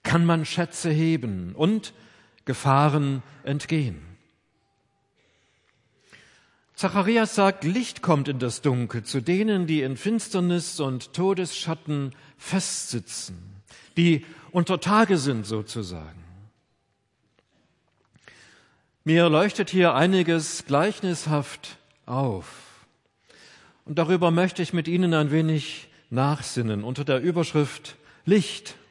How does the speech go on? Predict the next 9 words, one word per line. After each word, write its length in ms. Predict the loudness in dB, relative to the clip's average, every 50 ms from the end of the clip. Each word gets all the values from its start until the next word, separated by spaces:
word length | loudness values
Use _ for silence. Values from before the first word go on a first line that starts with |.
| _
unter 300 | -6 -6 -4 -2 -4 -4
Tage. 420 | -2 -2 -2 -2 -2 -6 -10 -14 -20 -20 _ _ _ _ _ _ _ _ _ _ _ _ _ _ _ _ _ _ _ _ _ _ _ _ _ _ _ _ _ _ _ _ _ _ _ _ _ _ _ _ _ _ _ _ -20 -20 -20 -20 -8 -2
Überall 380 | 2 8 8 10 10 10 8
gibt 200 | 8 4 2 0
es 120 | 0 2 4
ja 120 | 4 4
Dinge, 280 | 4 4 2 4 4 2
die 140 | 2 2 2
sind 320 | 4 4 2 2 -2 -4